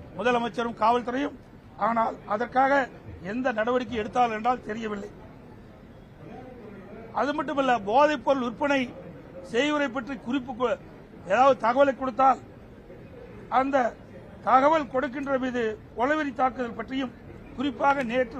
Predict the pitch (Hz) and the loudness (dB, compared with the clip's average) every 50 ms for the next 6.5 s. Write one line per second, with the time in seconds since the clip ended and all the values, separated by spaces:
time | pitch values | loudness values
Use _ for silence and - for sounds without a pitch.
0 | 214 208 214 254 277 277 269 262 226 277 - - 240 247 254 254 254 247 247 202 | -8 -8 -4 -4 -4 -4 -4 -6 -8 -8 -4 0 0 0 2 0 -2 -4 -4 -6
1 | 202 247 196 - 220 233 233 240 233 220 196 - - - - - - - - - | -8 -10 -10 -8 -8 -8 -6 -6 -6 -6 -8 -10 -14 -16 -16 -16 -16 -16 -16 -16
2 | - - - - - 220 262 285 285 294 285 254 226 226 220 - - 302 240 - | -16 -18 -14 0 4 6 6 8 8 6 4 4 0 -6 -10 -10 -10 -10 -8 -4
3 | 277 262 247 247 240 233 233 214 208 - - - 269 - - 233 240 262 254 247 | 0 2 2 2 2 0 -4 -8 -10 -12 -12 -12 -12 -10 -10 -4 -4 -2 -2 -2
4 | 233 - - 226 208 208 - - - - - - - - - - - - - - | -4 -6 -8 -10 -10 -10 -14 -16 -16 -16 -16 -16 -16 -16 -18 -18 -18 -12 -4 2
5 | 220 262 285 294 285 269 214 285 277 269 196 240 240 240 196 226 226 254 269 277 | 4 6 6 6 6 4 2 -2 -4 -2 -2 -4 -4 -4 -4 -4 -4 -2 -2 -2
6 | 269 254 196 269 247 220 247 240 214 | -2 -4 -4 -6 -6 -4 -4 -4 -4